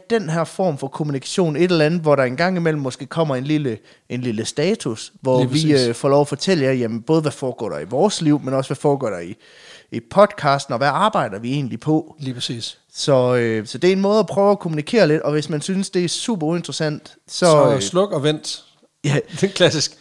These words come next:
Speaker 2: Nå, men altså, vi, vi tvinger jo ikke nogen, så, øh, så hvis I vil lytte med, så, så er I mere end velkomne, men hvis I tænker, at det er måske lidt for meget bagomsnak til os,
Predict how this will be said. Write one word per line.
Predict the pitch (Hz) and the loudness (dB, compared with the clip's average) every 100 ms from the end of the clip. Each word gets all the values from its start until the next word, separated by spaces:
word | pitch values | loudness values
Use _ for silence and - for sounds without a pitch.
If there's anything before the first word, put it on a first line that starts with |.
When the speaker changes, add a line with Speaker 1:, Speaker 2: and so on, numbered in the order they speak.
| - - - - | -20 -20 -4 0
Speaker 2:
Nå, | |
men | 175 | 2
altså, | 160 151 | 2 0
vi, | 143 147 156 160 | -4 -12 -12 -6
vi | 160 156 | 0 2
tvinger | 214 165 | 2 0
jo | |
ikke | 147 | 0
nogen, | 139 139 151 | 0 -2 -4
så, | - 151 131 131 | -2 0 2 0
øh, | 127 127 127 135 | -2 -4 -8 -8
så | 135 | -2
hvis | 175 208 | 0 0
I | |
vil | 196 | 0
lytte | 151 139 | 0 0
med, | 156 180 | 0 0
så, | 175 | -2
så | 143 160 | -2 0
er | 151 | 0
I | 139 131 | 0 -2
mere | 156 | -2
end | 185 | -2
velkomne, | 156 165 160 135 | -2 -2 -2 -2
men | 131 135 | -4 -4
hvis | 139 160 | -6 -6
I | |
tænker, | 143 170 185 | -6 -4 -2
at | 175 175 | -4 -4
det | 180 | -4
er | |
måske | 170 156 170 | -4 -4 -4
lidt | 170 180 | -4 -4
for | 175 | -4
meget | 143 147 151 | -2 -2 -2
bagomsnak | 196 156 135 127 147 131 - | -4 -4 -4 -4 -8 -10 -10
til | - | -6
os, | 127 - | -6 -6